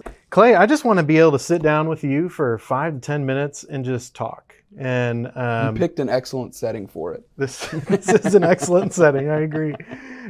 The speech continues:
Speaker 1: I agree. And thank you so much for taking the time, um, when you were in town. And, um, but would first love for you to just kinda introduce yourself a little bit to the audience.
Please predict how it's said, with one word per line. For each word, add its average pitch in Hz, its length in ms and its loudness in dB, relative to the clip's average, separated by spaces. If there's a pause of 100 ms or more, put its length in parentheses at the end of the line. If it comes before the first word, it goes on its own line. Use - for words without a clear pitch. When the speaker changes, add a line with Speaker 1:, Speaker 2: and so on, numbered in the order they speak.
Speaker 1:
I 151 140 4
agree. 147 500 2
And 147 200 -4
thank 190 220 2
you 190 80 0
so 165 220 2
much 127 300 0
for 135 300 0
taking 139 280 -4
the 127 80 -6
time, 120 600 -6
um, 123 220 -6
when 120 140 -8
you 120 80 -6
were 120 100 -4
in 120 100 -6
town. 117 420 -8
And, 107 180 -12 (400)
um, 117 580 -2
but 151 320 2
would 165 220 0
first 214 380 0
love 151 300 2
for 151 80 -6
you 143 140 -4
to 131 100 -4
just 127 180 -8
kinda 139 220 -6
introduce 135 440 -6
yourself 131 400 -2
a 139 40 -6
little 135 240 -2
bit 135 280 0 (400)
to 160 100 -4
the 135 120 0
audience. 131 720 0